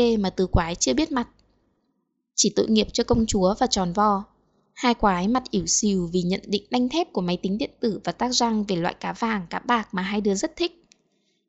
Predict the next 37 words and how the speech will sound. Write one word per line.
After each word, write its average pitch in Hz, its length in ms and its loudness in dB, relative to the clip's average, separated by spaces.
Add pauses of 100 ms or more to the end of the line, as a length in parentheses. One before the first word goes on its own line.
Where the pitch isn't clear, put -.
(140)
Gabi 226 440 2
phụng 247 200 -2
phịu - 200 2
thấy 202 180 0
rõ. 294 320 2 (1700)
Tròn 214 220 2
vo 226 140 4
cảm 208 260 -4
thấy 185 400 -2
cần 208 200 2
phải - 120 -4
ôn-, 220 160 0 (140)
an 226 160 2
ủi 226 300 0
cô 226 120 2
bé 190 220 0
cấp - 260 -2
kỳ. 202 340 -2 (480)
Nó 196 140 0
gọi 240 200 4
inh 277 160 2
ỏi: 233 220 0 (840)
"Cho 330 120 12
bốn 277 200 12
ly 330 100 4
kem 330 240 4
thập 311 180 2
cẩm." 226 300 8 (1400)
Tác 240 140 2
răng 220 300 2
bịt 208 200 2
miệng 202 200 2
nó 196 100 2
lại: 240 220 -2 (720)
"Ba 302 180 10
ly 302 200 4
thôi, 294 280 4